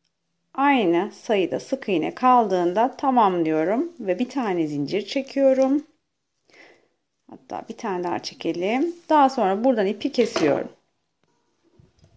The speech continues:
İpimi kestim.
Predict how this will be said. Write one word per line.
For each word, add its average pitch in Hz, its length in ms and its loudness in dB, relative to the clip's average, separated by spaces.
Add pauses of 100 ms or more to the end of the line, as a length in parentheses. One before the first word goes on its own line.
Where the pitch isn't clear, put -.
(2250)
İpimi 269 420 -2
kestim. 269 720 0